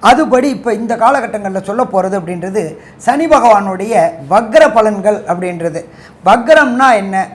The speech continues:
ரிட்ராகேஷன், பின்னோக்கி செல்வது, சனி பகவான் பலம் இழக்கிறது அப்படின்றது. இப்போ பார்த்தோம்னாக்க இந்த காலகட்டங்கள்ல இருக்கிறதுலையே நியாயமான கிரகம், இருக்கிறதுலையே சத்தியமான கிரகம், ஈஸ்வர பட்ட பெற்ற கிரகம் அப்படின்னாக்க நம்ம சனீஸ்வர பகவானை தான் சொல்லுவோம்.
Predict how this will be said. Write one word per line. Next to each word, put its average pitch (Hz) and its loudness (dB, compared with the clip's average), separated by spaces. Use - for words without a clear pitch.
ரிட்ராகேஷன், 185 0
பின்னோக்கி 285 2
செல்வது, 175 -8
சனி - 4
பகவான் 247 4
பலம் 285 4
இழக்கிறது 208 -4
அப்படின்றது. 180 -2
இப்போ 262 0
பார்த்தோம்னாக்க 254 2
இந்த 240 -2
காலகட்டங்கள்ல 226 0
இருக்கிறதுலையே 262 2
நியாயமான 262 2
கிரகம், 202 -4
இருக்கிறதுலையே 269 4
சத்தியமான 254 0
கிரகம், 196 -4
ஈஸ்வர 311 4
பட்ட 220 -2
பெற்ற 208 -4
கிரகம் 202 0
அப்படின்னாக்க 202 0
நம்ம 208 -6
சனீஸ்வர 240 -2
பகவானை 196 0
தான் 220 -2
சொல்லுவோம். 190 -6